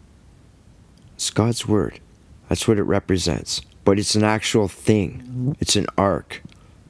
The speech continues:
It's like a chest with gold on it and cherubims, and there's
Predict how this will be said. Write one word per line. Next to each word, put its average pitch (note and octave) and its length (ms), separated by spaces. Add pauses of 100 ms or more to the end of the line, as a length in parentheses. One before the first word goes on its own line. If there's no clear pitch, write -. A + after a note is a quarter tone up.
(160)
It's - 180
like F#2+ 200
a E2+ 100 (300)
chest - 800 (1800)
with - 420
gold G2+ 380
on D#2 180
it G1+ 160
and D2+ 160
cherubims, D#2+ 800
and D2+ 100
there's - 480